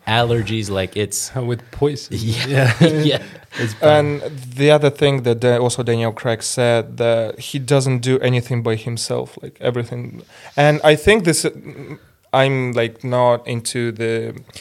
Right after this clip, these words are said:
Speaker 3: all this, like, news about, uh,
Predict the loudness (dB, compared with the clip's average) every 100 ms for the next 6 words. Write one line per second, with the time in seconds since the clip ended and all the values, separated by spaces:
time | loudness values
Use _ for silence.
0 | -20 -20 _ _ _ 0 2 2 2 0
1 | -2 -4 -6 -4 -4 -2 -2 -2 -4 0
2 | 2 2 -2 -6 -10 -8 -8 -6 -8